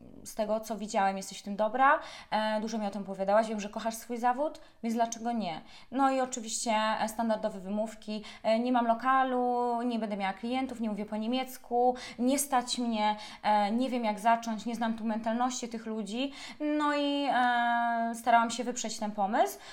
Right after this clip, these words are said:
On jednak cały czas dążył do tego, że „spróbuj, spróbuj, zareklamuj się gdziekolwiek, em, nieważne, może ktoś przyjdzie, nie przyjdzie, nic nie masz do stracenia”. No i faktycznie zaczęliśmy,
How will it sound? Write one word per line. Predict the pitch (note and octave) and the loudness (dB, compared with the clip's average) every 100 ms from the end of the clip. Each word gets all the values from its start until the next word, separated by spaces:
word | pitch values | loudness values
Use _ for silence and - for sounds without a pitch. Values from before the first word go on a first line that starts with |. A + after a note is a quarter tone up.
| - | 2
On | C4+ C#4+ | 4 4
jednak | C#4 C#4 - | 4 2 0
cały | - D4+ C#4+ C#4+ | -2 4 4 4
czas | C#4+ B3 B3 B3 | 0 2 2 2
dążył | B3 B3 A#3 | -2 -2 -6
do | A3+ | -6
tego, | A3+ A3+ A#3 | -4 -2 0
że | A3+ G#3+ G#3+ - - | 2 4 2 -2 -14
„spróbuj, | - B3+ A#3+ F#3 F#3 G3 - - | -8 -4 -2 -2 -4 -4 -10 -18
spróbuj, | - C#4 C4 C4+ | -6 -2 -2 0
zareklamuj | B3 A#3+ A#3 F#3+ F3+ F#3 | 2 2 2 0 0 -4
się | - | -6
gdziekolwiek, | A3 C#4 - A#3 G3 F#3 F#3 F#3+ - - - | -6 -8 2 6 6 6 2 0 -6 -16 -2
em, | A3 A#3 A#3+ A3 A#3 | 4 6 4 0 -2
nieważne, | C#4 C#4+ A#3+ A3 G3+ F#3 F#3+ | 2 6 8 6 0 0 0
może | B3 D4 | 0 -2
ktoś | D4+ C#4+ | -4 -8
przyjdzie, | - D4 C4+ | -4 -2 2
nie | C4+ | 2
przyjdzie, | C4+ - A#3 F#3 F#3+ F3+ F3+ - - | 0 -2 -2 0 4 4 4 -8 -4
nic | C4+ D4 C4+ | 0 0 0
nie | |
masz | A#3+ A3+ | -2 -2
do | A3 | -4
stracenia”. | A3+ G#3 G#3 F3 F3 F3 - - - - - - - - - | -2 -2 -2 -6 -6 -10 -14 -20 -20 -20 -18 -18 -20 -18 -4
No | A#3 D4 | 0 2
i | F4 | 0
faktycznie | D4 D4 C#4+ C#4+ B3+ B3 | -2 -4 -4 -2 0 2
zaczęliśmy, | A#3 A3+ A#3+ G#3+ G#3 - G#3+ | 2 0 0 -2 -4 -6 -4